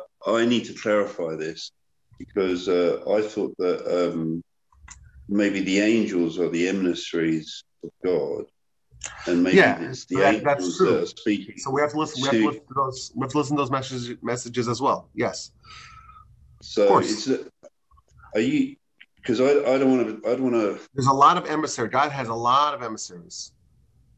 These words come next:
Speaker 2: The
Speaker 1: Yeah,
Speaker 2: angels
Speaker 1: I don't
Speaker 2: are
Speaker 1: wanna
Speaker 2: one.
Speaker 1: kind of, I don't wanna pretend to myself that I'm actually hearing from his own
Speaker 2: No, if
Speaker 1: voice.
Speaker 2: you, if you hear voices, that's something else. That's something
Speaker 1: No,
Speaker 2: else
Speaker 1: no, no,
Speaker 2: that
Speaker 1: no, no, no, no, no, no. My, my mind is, I've lo-,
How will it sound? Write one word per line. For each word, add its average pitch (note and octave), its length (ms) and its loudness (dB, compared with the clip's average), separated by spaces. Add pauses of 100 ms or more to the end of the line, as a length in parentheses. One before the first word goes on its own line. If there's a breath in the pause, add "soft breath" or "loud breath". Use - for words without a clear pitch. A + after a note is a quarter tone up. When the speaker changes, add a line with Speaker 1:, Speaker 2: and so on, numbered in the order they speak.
(120)
Speaker 2:
The - 80 -4
Speaker 1:
Yeah, A#2 120 2
Speaker 2:
angels A#2 200 2
Speaker 1:
I A#2+ 40 2
don't A#2+ 120 4
Speaker 2:
are A2+ 40 4
Speaker 1:
wanna G#2 40 -2
Speaker 2:
one. G2+ 100 -2
Speaker 1:
kind A#2 140 2
of, G#2+ 80 -2 (880)
I A2+ 60 -8
don't A#2+ 140 0
wanna A2+ 140 -4
pretend A#2+ 580 0
to G#2 80 -6
myself G2+ 440 0
that F#2 120 -2
I'm F#2 300 -2
actually A#2+ 640 -2 (120)
hearing F2+ 500 2 (180)
from F2+ 300 0 (240)
his A2 500 0
own F#2+ 400 2
Speaker 2:
No, G#2 220 2
if D#2+ 200 2
Speaker 1:
voice. - 20 -2
Speaker 2:
you, D3 100 -2
if C3+ 140 -8
you D3+ 80 2
hear D#3+ 260 2
voices, C3+ 580 0
that's A2 260 -6
something A2 360 -4
else. - 400 -12 (160)
That's G#2+ 200 -6
something G#2+ 240 2
Speaker 1:
No, C3 80 6
Speaker 2:
else C3+ 120 6
Speaker 1:
no, C3+ 140 4
no, C3 120 6
Speaker 2:
that - 120 -4 (280)
Speaker 1:
no, B2 160 4
no, A2 180 4
no, F#2 160 2
no, F2+ 200 -2
no, F#2+ 140 -2
no. - 20 -2
My, A2 220 2
my G#2 200 0
mind G#2+ 300 0
is, F#2 180 -4
I've G2 140 0
lo-, G#2 120 -2